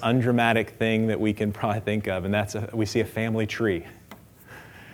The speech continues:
It's like going into someone's house and looking at a family tree and say, "This is, this is where you came from." That, that's not setting us up for this dramatic, powerful, deliberate rescue.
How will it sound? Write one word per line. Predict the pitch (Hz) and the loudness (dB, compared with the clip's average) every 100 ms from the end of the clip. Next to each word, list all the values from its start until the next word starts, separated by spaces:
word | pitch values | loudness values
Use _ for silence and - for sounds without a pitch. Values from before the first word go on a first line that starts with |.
| - | -16
It's | - | 2
like | 123 | 6
going | 127 147 160 | 8 10 10
into | 160 | 10
someone's | - 160 156 | 10 10 10
house | 165 160 151 151 | 12 12 12 10
and | 151 143 | 6 8
looking | 156 160 165 | 8 10 10
at | |
a | 151 | 10
family | 160 156 151 147 | 10 10 10 8
tree | - 156 | 10 10
and | 135 | 10
say, | 139 127 | 8 8
"This | 135 151 202 | 8 6 6
is, | 185 - - - - | 4 2 -10 -20 -6
this | 160 220 | 0 4
is | 196 | 8
where | 208 208 | 10 10
you | 202 | 8
came | 196 175 175 | 6 6 6
from." | - 107 82 87 | 4 0 0 2
That, | 131 156 | 2 8
that's | 185 185 | 8 8
not | 175 190 220 - | 10 10 10 6
setting | - - 202 214 196 | 0 10 12 12 12
us | 170 156 180 | 12 10 12
up | 175 - - | 12 10 10
for | 156 156 - - - - - 127 | 12 12 8 -6 -18 -20 0 10
this | 170 165 - - - - | 12 10 4 -8 -12 2
dramatic, | 113 143 131 139 156 165 165 165 165 - - - - - | 8 10 10 8 10 12 10 8 4 -8 -18 -20 -16 -8
powerful, | - - 139 160 156 - 165 156 156 151 - - - - - - - - - - 123 | -4 6 10 10 10 6 8 10 10 8 0 -16 -20 -20 -20 -20 -20 -20 -20 -8 2
deliberate | 117 117 135 135 139 - | 4 8 8 10 10 8
rescue. | 113 120 117 - 101 92 90 | 6 4 4 0 2 4 2